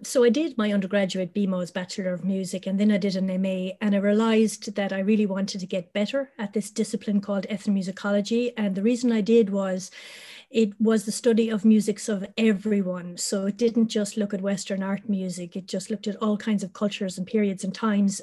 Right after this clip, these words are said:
And I just think this is a great way of understanding society better. And in the United States at the time, they had a number of really good programs. And, uh, when I went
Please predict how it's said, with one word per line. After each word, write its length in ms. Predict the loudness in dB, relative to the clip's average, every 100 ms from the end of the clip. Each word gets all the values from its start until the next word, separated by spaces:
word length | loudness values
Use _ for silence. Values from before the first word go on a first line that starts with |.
| -2
And 140 | 0
I 60 | 2
just 220 | -2 0
think 120 | 0
this 160 | 0 0
is 80 | -2
a 40 |
great 260 | 0 0 0
way 80 |
of 140 | -2 -2
understanding 480 | -4 -4 -4 -4 -6
society 420 | -6 -6 -4 -2
better. 340 | -2 0 -2 -2 -18 -18 -18 -20 _
And 200 | 2 6
in 120 | 6 6
the 80 |
United 340 | 6 4 2 0
States 320 | 2 2 2
at 120 | -6
the 60 | -6
time, 300 | -4 -2 -2
they 80 | -4
had 120 | -2
a 80 | -2
number 200 | 0 -2
of 160 | -2
really 340 | 4 4 4 2
good 240 | -2 -6
programs. 640 | -2 -2 0 2 2 0 -12 -20 -20 -20 _
And, 320 | -2 -2 -2
uh, 300 | -4 -4 -8 -4
when 160 | -2 0
I 120 | 0
went 260 | 2 2